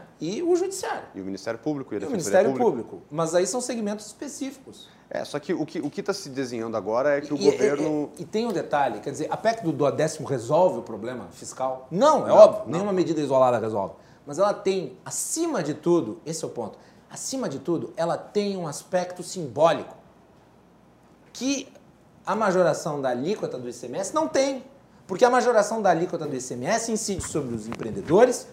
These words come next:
Speaker 1: e sobre os consumidores, sobre o cidadão. A pec do duodécimo, entretanto, ela chama para a responsabilidade de compartilhar o efeito da crise os poderes e órgãos de Estado que atualmente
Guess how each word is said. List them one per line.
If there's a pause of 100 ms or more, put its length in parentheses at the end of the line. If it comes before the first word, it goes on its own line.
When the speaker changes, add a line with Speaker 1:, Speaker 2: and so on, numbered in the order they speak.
(140)
Speaker 1:
e
sobre
os
consumidores, (140)
sobre
o
cidadão. (400)
A
pec
do
duodécimo,
entretanto,
ela
chama
para
a
responsabilidade
de
compartilhar (180)
o
efeito
da
crise (560)
os
poderes
e
órgãos
de
Estado
que
atualmente